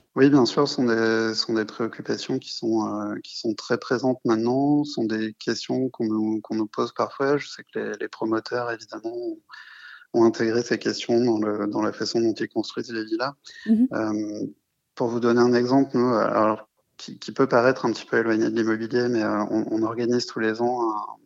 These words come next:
Speaker 1: un tournoi de golf, euh, qui s'appelle la Barnes Golf Cup, Golf Cup. On fait ça au, au course de Mandelieu. Euh, ce golf-là est le premier à, à arroser avec, euh, avec des eaux, euh,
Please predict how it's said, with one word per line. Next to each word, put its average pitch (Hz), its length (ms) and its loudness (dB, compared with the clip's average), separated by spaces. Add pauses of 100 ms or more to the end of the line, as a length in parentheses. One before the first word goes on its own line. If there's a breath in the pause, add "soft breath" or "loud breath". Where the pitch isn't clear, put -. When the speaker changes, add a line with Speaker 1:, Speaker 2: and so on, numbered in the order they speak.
(140)
Speaker 1:
un 120 40 -2
tournoi 113 340 0
de 107 60 -18
golf, 120 400 0
euh, 107 260 -6
qui - 60 -18
s'appelle 107 240 -4
la 107 80 2
Barnes 113 220 0 (100)
Golf 113 160 -2
Cup, 120 220 -4 (240)
Golf 113 220 -4
Cup. 120 280 0
On 107 160 -2
fait 110 220 -8
ça 117 200 0
au, 107 120 -4
au 110 260 -6 (100)
course 120 240 -8
de 113 60 -2
Mandelieu. 107 400 -4 (600 loud breath)
Euh, 110 260 2
ce 113 200 -2
golf-là 120 420 4
est 135 60 4
le 123 120 -4
premier 123 380 2
à, 117 480 0
à 110 540 -2
arroser 110 500 -2
avec, 110 500 -6
euh, 104 500 -8
avec 107 300 -10
des 107 240 -8
eaux, 117 220 -16
euh, 113 80 -14